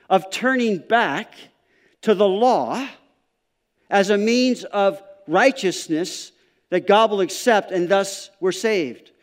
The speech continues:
or turning back to the law for salvation. That was the problem. They hadn't done it yet, but Paul's addressing that problem to the Galatian church.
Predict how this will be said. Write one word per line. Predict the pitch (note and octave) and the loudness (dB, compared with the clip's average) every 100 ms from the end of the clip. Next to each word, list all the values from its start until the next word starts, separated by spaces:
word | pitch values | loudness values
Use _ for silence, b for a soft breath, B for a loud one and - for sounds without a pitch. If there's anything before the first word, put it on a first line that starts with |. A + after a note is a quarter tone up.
| b b | b b
or | G3 G3 | 0 0
turning | G3+ B3 A3+ | 2 0 0
back | F#3 A3 A#3+ | 2 2 0
to | - | -2
the | A#3+ | 0
law | G#3+ F3+ | 4 4
for | F#3 G3+ G3 | 2 -2 -4
salvation. | - G#3 F#3+ G#3+ F#3+ - A#2+ G#2 _ _ _ _ | 0 0 2 -2 -2 -8 -12 -14 _ _ _ _
That | E3+ F#3 | -2 -2
was | G#3+ G3+ | -4 -8
the | |
problem. | - G#3 D3+ | -4 -2 0
They | D3+ | 0
hadn't | F#3+ B3+ - | 0 0 0
done | C4 C4 | 0 0
it | |
yet, | B3 A#3+ B3 b b | -4 -6 -6 b b
but | F3+ F3+ | -4 0
Paul's | G3+ G#3+ G3+ | 2 2 2
addressing | F3+ D#3+ A3+ A#3+ G#3 E3+ | -4 0 0 0 -4 -4
that | F#3 G3+ - | -2 -2 -4
problem | G3+ G#3 E3+ D#3 D#3+ B | -2 -2 0 -4 -6 B
to | - | -4
the | F3+ | -2
Galatian | E3+ E3 F3 E3+ F#3 | 0 2 2 0 -8
church. | - A3 F#3 - - | -6 -6 -6 -10 -20